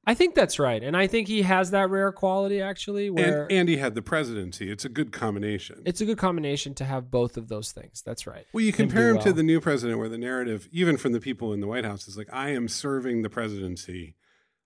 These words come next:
Speaker 2: I have really mixed feelings about this guy."
Speaker 1: Right.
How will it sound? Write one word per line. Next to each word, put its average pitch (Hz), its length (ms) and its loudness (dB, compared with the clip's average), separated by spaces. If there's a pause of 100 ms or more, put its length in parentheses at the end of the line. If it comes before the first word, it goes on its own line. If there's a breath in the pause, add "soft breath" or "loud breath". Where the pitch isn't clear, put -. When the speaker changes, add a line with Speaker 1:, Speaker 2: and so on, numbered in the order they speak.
Speaker 2:
I 117 80 -2
have 101 160 -2
really 117 360 2
mixed 101 240 -2
feelings 92 320 -4
about 87 220 -10
this 82 160 -12
guy." - 440 -10 (540)
Speaker 1:
Right. 92 280 -6